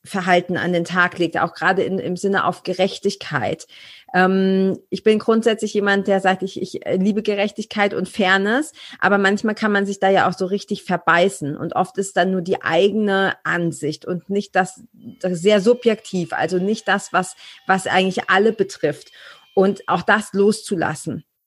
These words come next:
Ja, Gerechtigkeit, Fairness ist eine tolle Geschichte, aber sobald wir ein fanatisches Verhalten an den Tag legen, ist es eben nicht mehr gesund und davon zu heilen und das loszulassen, da kann uns die Myrrhe auch helfen. Und weil es so ein, ein weibliches Öl ist und eben auch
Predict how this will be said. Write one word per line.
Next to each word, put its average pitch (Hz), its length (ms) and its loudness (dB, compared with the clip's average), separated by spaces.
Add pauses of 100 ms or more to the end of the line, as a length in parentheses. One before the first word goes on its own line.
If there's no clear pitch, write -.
Ja, 180 160 0
Gerechtigkeit, 202 720 0
Fairness 196 400 -2
ist - 120 -8
eine 175 100 -4
tolle 196 280 0
Geschichte, 233 640 -2 (200)
aber 190 260 2
sobald 190 380 2
wir 196 120 4
ein 185 120 0
fanatisches 190 840 0
Verhalten 180 460 0
an 165 140 -2
den 180 100 -4
Tag 180 280 -4
legen, 175 220 -2
ist 175 140 -6
es 160 100 -14
eben 160 200 -2
nicht 247 240 2
mehr 190 120 4
gesund 165 420 -2 (240)
und 165 200 -2
davon 185 400 0
zu 170 180 -10
heilen 165 380 4
und 151 120 -2
das 165 220 0
loszulassen, 160 640 -2
da 139 140 -2
kann 160 240 -6
uns 147 180 -8
die 151 120 -10
Myrrhe 147 360 -4
auch 135 200 -4
helfen. 165 540 0 (300)
Und 185 220 -6
weil 208 240 2
es 226 80 -4
so 220 80 0
ein, 190 320 0
ein 175 360 -6
weibliches 240 720 0
Öl 220 300 -2
ist 226 160 -4
und 180 200 -10
eben - 200 -8
auch - 220 -12